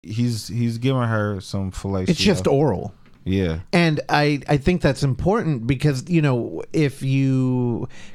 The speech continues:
Speaker 2: combine the husband into the brother, that moment where he's like, "Hey, you were taking a bath
Speaker 1: Mm-hmm.
Speaker 2: and you left the door open." Like, uh,
Speaker 1: Yeah.
Speaker 2: was that for, like, it, it changes completely when it's not the brother who just showed up the night before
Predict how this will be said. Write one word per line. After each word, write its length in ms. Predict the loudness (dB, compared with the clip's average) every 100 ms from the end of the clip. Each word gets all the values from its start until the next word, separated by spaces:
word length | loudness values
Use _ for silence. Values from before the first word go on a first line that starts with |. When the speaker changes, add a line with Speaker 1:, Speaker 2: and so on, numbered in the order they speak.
| 0
Speaker 2:
combine 460 | 0 4 4 4
the 80 | 4
husband 440 | 4 2 2 2 2
into 200 | 2 2
the 100 | 0
brother, 540 | 2 2 2 0 -4 -10 -16 0
that 220 | 0 2
moment 420 | 2 4 2 2
where 120 | 2
he's 200 | 2 0
like, 220 | 0 0 2
"Hey, 200 | 2 4
you 200 | 2 2
were 120 | 0
taking 380 | 2 0 2 0
a 60 |
bath 440 | 2 2 2 -4 -8 -16 -8
Speaker 1:
Mm-hmm. 140 | -2
Speaker 2:
and 260 | 2 2 2
you 60 | 2
left 180 | 2 0
the 80 |
door 300 | 2 4 4 2
open." 420 | 0 -4 -8 -12 -4
Like, 320 | -2 -2 -4 -8
uh, 380 | -2 0 0 -2
Speaker 1:
Yeah. 80 | 0
Speaker 2:
was 180 | 0 2
that 220 | 2 0
for, 140 | -2 -6 -10 -16 -2
like, 180 | 2 4
it, 240 | 2 -2 0
it 200 | 0 2
changes 580 | 0 2 2 2 2 2
completely 600 | 0 0 2 0 2 2
when 120 | 4
it's 200 | 0 2
not 180 | 0 0 -4
the 240 | 2 2
brother 480 | 4 6 6 6 4
who 140 | 4
just 220 | 2 2 4
showed 220 | 4 4
up 120 | 2
the 80 | 2
night 180 | 0 0
before 360 | -2 0 0